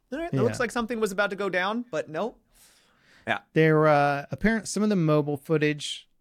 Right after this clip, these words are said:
Speaker 2: leaked online 'cause it's gonna be a mobile game too, which is
Speaker 1: Oh.
Speaker 2: which is unusual
Speaker 1: That
Speaker 2: to
Speaker 1: changes
Speaker 2: launch
Speaker 1: things a little bit.
Speaker 2: to launch it on all platforms, including mobile at the same time. I don't know how many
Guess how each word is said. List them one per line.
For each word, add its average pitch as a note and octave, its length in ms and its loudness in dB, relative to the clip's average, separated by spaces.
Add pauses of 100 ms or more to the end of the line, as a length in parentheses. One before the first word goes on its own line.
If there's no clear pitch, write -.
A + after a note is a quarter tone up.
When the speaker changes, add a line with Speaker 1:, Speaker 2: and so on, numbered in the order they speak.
(120)
Speaker 2:
leaked C#3 380 -2
online C3+ 460 -2
'cause C3 240 -4
it's D3 240 -10
gonna D3 200 2
be C#3 120 2
a C3 60 0
mobile C3 380 2
game B2 280 -4
too, A#2 520 -6 (300)
which C3 200 -6
is C3+ 100 0
Speaker 1:
Oh. D3+ 460 2 (280)
Speaker 2:
which E3 180 2
is G#3+ 220 0
unusual D#3 840 2
Speaker 1:
That D#3 180 0
Speaker 2:
to E3+ 60 2
Speaker 1:
changes D3+ 120 2
Speaker 2:
launch C3+ 240 2
Speaker 1:
things C3 180 -8
a B2+ 120 -10
little A#2 120 -10
bit. A2+ 280 -6 (760)
Speaker 2:
to D#3 120 0
launch C#3 360 0
it C3+ 80 -4
on B2 180 0
all A#2+ 240 -2
platforms, B2 580 -6
including A#2+ 560 -4
mobile C3 520 -4
at D3 80 -20
the E3 80 -8
same D#3+ 180 -4
time. E3 180 -6
I C#3+ 100 -2
don't E3 140 0
know D#3 100 0
how D3+ 80 0
many C#3+ 280 -4